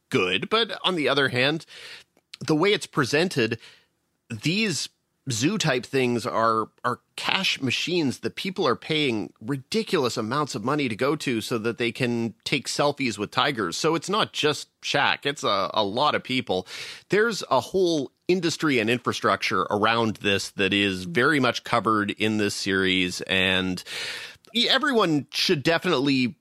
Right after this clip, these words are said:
feel a little bit unclean after watching it, either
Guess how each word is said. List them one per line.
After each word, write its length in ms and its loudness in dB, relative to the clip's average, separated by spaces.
feel 380 2
a 60 2
little 300 2
bit 260 0
unclean 640 0
after 540 2
watching 480 0
it, 220 -4
either 560 2